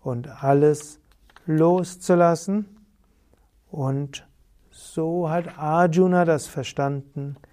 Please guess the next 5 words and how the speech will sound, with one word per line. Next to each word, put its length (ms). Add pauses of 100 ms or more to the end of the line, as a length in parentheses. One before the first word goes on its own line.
(480)
Er 220
ist 320
frei 640 (120)
von 300
Zweifel. 760